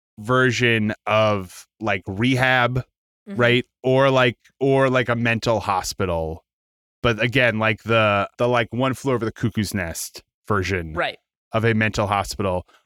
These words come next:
Speaker 1: where maybe there is an undercurrent of <laughs> darkness there. Maybe there is a foreboding of doom and danger. But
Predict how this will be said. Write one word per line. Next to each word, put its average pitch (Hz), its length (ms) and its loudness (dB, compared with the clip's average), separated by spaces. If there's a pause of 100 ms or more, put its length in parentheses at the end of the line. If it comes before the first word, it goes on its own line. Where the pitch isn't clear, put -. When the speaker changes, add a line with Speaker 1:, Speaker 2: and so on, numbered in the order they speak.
(100)
Speaker 1:
where 139 160 4
maybe 180 420 4
there 165 260 4
is 156 280 2
an 135 100 2
undercurrent 151 840 2 (100)
of 135 500 2 (360)
<laughs> - 240 -14
darkness 175 500 2
there. 202 400 4 (140)
Maybe 139 300 4
there 139 220 6
is 131 120 2
a 131 100 4
foreboding 139 680 2
of 127 200 2
doom 139 320 4
and 123 160 2
danger. 143 520 2 (420)
But 160 300 4